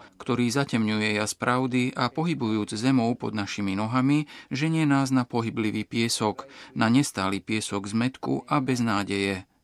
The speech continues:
Je to pokušenie, ktoré v dnešnom svete zasahuje aj kresťanské spoločenstvá, privádzajúc ľudí k tomu, aby zabúdali, že napriek všetkým zmenám sú mnohé veci, ktoré sa nemenia a majú svoj najhlbší základ v Kristovi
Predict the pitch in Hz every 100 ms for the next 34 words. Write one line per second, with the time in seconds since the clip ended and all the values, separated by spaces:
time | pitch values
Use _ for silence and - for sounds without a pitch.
0 | _ - - - 123 123 143 160 156 -
1 | 120 117 127 143 123 120 117 117 127 -
2 | 107 98 117 117 151 139 135 139 113 123
3 | 123 127 117 120 117 - 110 - 113 -
4 | 127 135 123 107 - 101 98 92 - -
5 | - - 131 117 110 104 104 104 104 104
6 | 101 104 - 131 123 131 143 139 135 135
7 | 147 120 107 110 110 135 147 - - 127
8 | 135 - 123 110 - 113 - 107 107 120
9 | 123 123 - 123 123 165 156 139 131 143
10 | - 123 127 127 127 131 131 117 104 98
11 | 101 - 110 107 110 107 113 107 110 117
12 | 117 - 113 104 98 101 95 - 120 123
13 | - 131 131